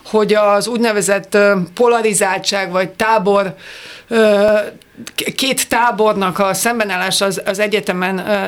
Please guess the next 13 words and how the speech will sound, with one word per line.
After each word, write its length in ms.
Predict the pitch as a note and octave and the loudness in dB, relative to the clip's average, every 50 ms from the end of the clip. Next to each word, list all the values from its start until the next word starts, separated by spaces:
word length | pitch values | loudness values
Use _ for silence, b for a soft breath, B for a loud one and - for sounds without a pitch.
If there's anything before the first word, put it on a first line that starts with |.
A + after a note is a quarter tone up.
| F#3+ - | -8 -6
tetten 320 | - A3 G#3+ G#3+ A3 G3+ | -4 -4 -4 -2 -2 -2
érhető, 580 | F#3 F#3 F3+ F#3 F3 F3 - G3+ F#3 F#3 F3+ F3 - | -2 -2 -4 -4 -6 -4 -2 -2 -2 -2 -2 -4 -2
ö, 200 | G#3 G3 G3 G3+ G3 - - | -2 0 0 -2 -2 -4 -6
a 100 | G#3 F#3 | -6 -2
magyar 300 | G3 G#3+ G#3+ G3 F#3 F3+ | -2 -2 -2 -2 -4 -4
társadalomban, 600 | - G#3 G3+ G3+ G3+ - B3 A#3+ A#3+ A#3+ A#3+ A#3+ - | -2 -4 -4 -4 -2 -2 -2 0 0 0 -2 -2 -4
és 340 | - A3+ B3+ C#4+ C4+ - - | -4 -2 -2 -2 -2 -2 -2
amit 220 | G#3+ G#3 G#3 - | -2 -2 -2 0
látunk, 680 | G#3 G3+ G3+ G#3 G#3 G#3 B3 B3 B3+ C4+ C4+ C4 B B B B B B B | 0 -2 -2 -2 -4 -2 0 0 0 0 -2 -4 B B B B B B B
hogy, 440 | B - - G#3 G#3 G#3+ G#3+ F#3+ G#3 | B -6 0 0 2 2 2 2 2
ö, 260 | A3+ A3 A3 A3 A3+ G#3 - - | 2 2 4 4 2 0 -2 -4
hogy 380 | - - E3 G#3 G#3+ G#3 F#3+ G#3+ | -10 -6 -2 0 0 2 2 2
a, 400 | G#3 G3+ G3 G3+ G3+ G3+ G#3 G3+ | 0 2 2 2 2 0 0 -2